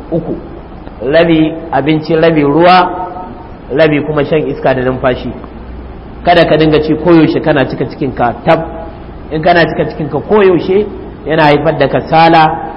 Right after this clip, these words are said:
da kuma toshewar kwakwalwa da rauni, hatta ibada za zama da kyar kake yi. Ana Aisha ta qalat, an karɓo daga Nana Aisha, Allah ya kara mata yarda.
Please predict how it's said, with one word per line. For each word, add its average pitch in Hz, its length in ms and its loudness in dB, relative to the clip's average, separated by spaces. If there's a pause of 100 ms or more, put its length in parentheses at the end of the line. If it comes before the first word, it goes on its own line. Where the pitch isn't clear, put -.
(520)
da 131 100 0
kuma 156 220 0
toshewar 156 480 2
kwakwalwa 156 440 4 (500)
da 135 100 2
rauni, 156 460 4 (460)
hatta 160 320 4
ibada 151 440 4
za 147 180 4
zama 139 180 2
da 135 80 2
kyar 131 180 -2
kake 139 260 -2
yi. 123 240 -2 (1000)
Ana 185 240 4
Aisha 185 320 4
ta 160 140 2
qalat, 147 420 4 (720)
an 170 160 4
karɓo 170 320 4
daga 151 240 4
Nana 156 260 4
Aisha, 156 380 4
Allah 165 160 6
ya 147 80 6
kara 151 340 4
mata 147 240 2
yarda. 131 360 2